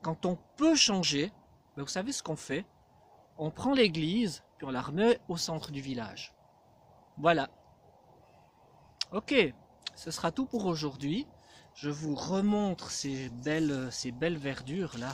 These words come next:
regardez ça. Regardez ça. Voyez ça, ça c'est du local.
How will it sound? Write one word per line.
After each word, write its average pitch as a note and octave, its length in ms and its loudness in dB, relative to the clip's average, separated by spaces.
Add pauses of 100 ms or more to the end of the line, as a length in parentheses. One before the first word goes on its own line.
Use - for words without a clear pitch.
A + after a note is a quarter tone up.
regardez A#2 320 -10
ça. G#2+ 260 -10 (1120)
Regardez D#3+ 460 4
ça. A#2+ 300 -4 (1080)
Voyez G#3 220 8
ça, A3+ 380 8 (460)
ça B3 160 6
c'est B3+ 180 8
du F3+ 140 8
local. E3 800 8